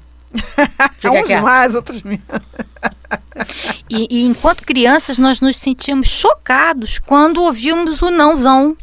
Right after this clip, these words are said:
Speaker 3: dos
Speaker 1: Sim,
Speaker 3: pais.
Speaker 1: sim.
Speaker 3: "Como assim, não?
Speaker 1: É.
Speaker 3: Como assim, vou tomar essa injeção?" Mas não, não realiza, é só "eu não quero".
Speaker 1: É.
Speaker 3: Após o primeiro não, e na, com, na convivência em família, a gente vai percebendo,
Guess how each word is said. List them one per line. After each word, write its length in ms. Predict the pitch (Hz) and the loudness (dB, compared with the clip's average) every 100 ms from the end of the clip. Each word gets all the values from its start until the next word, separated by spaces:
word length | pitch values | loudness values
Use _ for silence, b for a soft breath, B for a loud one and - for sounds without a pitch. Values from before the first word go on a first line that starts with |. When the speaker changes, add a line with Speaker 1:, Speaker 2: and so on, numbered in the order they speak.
| - | -8
Speaker 3:
dos 200 | 214 320 | -4 -2
Speaker 1:
Sim, 100 | 208 | 0
Speaker 3:
pais. 460 | 220 185 190 - - | 0 0 -2 -6 -10
Speaker 1:
sim. 280 | - 233 277 - - | -10 -8 -10 -14 -2
Speaker 3:
"Como 200 | 359 440 | 0 2
assim, 360 | - 277 370 | 2 2 2
não? 460 | 330 233 285 403 302 - - - | 4 6 6 4 0 -4 -10 -10
Speaker 1:
É. 320 | 220 226 262 - | -8 -8 -8 -6
Speaker 3:
Como 180 | 392 466 | 0 0
assim, 240 | - 392 | 0 -2
vou 240 | 294 277 - | 0 2 2
tomar 360 | 349 262 320 | 2 4 2
essa 160 | 359 320 | 0 0
injeção?" 420 | 262 262 - 285 | 0 -2 2 4
Mas 180 | 285 262 | 4 2
não, 140 | 349 403 226 | 0 -2 0
não 100 | 302 | 2
realiza, 460 | 349 415 320 247 | 4 2 2 0
é 20 | 247 | 0
só 240 | - 339 | 2 2
"eu 420 | 311 381 440 440 392 | 2 2 0 0 0
não 320 | 415 453 480 | 2 2 0
quero". 560 | - 392 427 427 381 247 B B B | -2 -2 0 0 -2 -4 B B B
Speaker 1:
É. 80 | - | -2
Speaker 3:
Após 560 | 285 208 392 466 427 | -2 2 4 4 2
o 80 | 339 | -2
primeiro 460 | - 302 269 254 233 | -4 -2 0 0 0
não, 500 | 226 262 294 254 196 B B B | 2 4 4 2 -2 B B B
e 200 | 247 - | 0 2
na, 160 | 226 - | 0 -2
com, 220 | - 285 | 0 4
na 200 | 285 403 | 4 2
convivência 720 | - 330 269 233 254 269 - | 0 0 0 -2 0 -2 -2
em 80 | 302 | -4
família, 500 | - 269 240 269 269 | -2 -2 0 0 0
a 40 | 277 | 2
gente 280 | 277 277 | 2 0
vai 320 | 247 277 381 440 | -2 2 2 0
percebendo, 920 | 359 - - 247 247 294 302 240 | -4 -6 -4 0 2 4 4 2